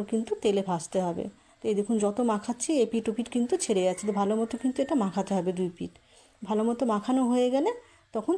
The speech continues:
তেলে ছেড়ে দিতে হবে, আর তেলটা কিন্তু গরম করতে হবে, যেন তেলটা ভালো গরম হয়, ঠান্ডা তেলে দেবেন না, তাহলে তেলটা টেনে যাবে ব্যাটারের মধ্যে, আর কিন্তু, উম, পাতাটা খুব একটা ভালো হবে না। আর তেলটা গরম হওয়ার পরে যখন আপনি, উম, ভা-, পাতাটা ভাজবেন আর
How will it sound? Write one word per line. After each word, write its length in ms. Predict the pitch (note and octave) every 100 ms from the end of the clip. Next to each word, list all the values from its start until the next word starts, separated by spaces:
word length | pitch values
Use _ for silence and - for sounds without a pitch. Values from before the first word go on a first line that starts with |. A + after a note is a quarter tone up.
| -
তেলে 220 | G#3+ C#4 - - -
ছেড়ে 220 | - G3 F3+
দিতে 240 | F3+ F#3
হবে, 240 | F3 E3+ -
আর 120 | F#3 -
তেলটা 280 | A3+ A3+ A#3+
কিন্তু 220 | B3+ A#3+ D#4+
গরম 280 | A#3 G#3 G#3
করতে 280 | G3+ F3+ -
হবে, 200 | F#3+ F3+ F#3+ - - -
যেন 160 | G#3+ B3
তেলটা 300 | C#4 A3 G#3 A#3+
ভালো 140 | G#3+ A#3
গরম 320 | G3+ G3+ A#3 G#3
হয়, 180 | F#3 F3+
ঠান্ডা 280 | - G3+ G#3+
তেলে 200 | B3+ D#4+
দেবেন 300 | G#3 F3+ F3 F3
না, 60 | F3+ - - _
তাহলে 220 | A3 A3
তেলটা 280 | A#3 A3+ A#3+
টেনে 260 | B3+ B3+ B3+
যাবে 240 | A#3+ C4 - - _
ব্যাটারের 340 | - G#3 G#3+ A3
মধ্যে, 280 | A3 G#3+ A#3+
আর 180 | C#4+ G#3+ G3+
কিন্তু, 300 | G#3+ G#3+ D4+ G4+ - _ _ A3+
উম, 300 | G3 G3 G3+ F#3+
পাতাটা 280 | F#3+ A3+ C4
খুব 100 | - A#3+
একটা 180 | A#3+
ভালো 240 | A#3+ A3+ A#3
হবে 240 | G3 F3
না। 140 | E3+ F3 - _ _ _
আর 160 | - F#3+ A3+
তেলটা 260 | A3+ A#3
গরম 280 | A3+ A3 B3+
হওয়ার 260 | B3 C4+ C#4 C#4
পরে 140 | A#3+
যখন 240 | A3 A3+ B3+
আপনি, 260 | B3 B3 B3+ B3 A#3+ A3+
উম, 140 | A#3 A3+ G#3 G3
ভা-, 180 | G#3 G#3
পাতাটা 260 | G3+ A3+ A#3+
ভাজবেন 400 | A#3 B3+ C#4+
আর 120 | A#3+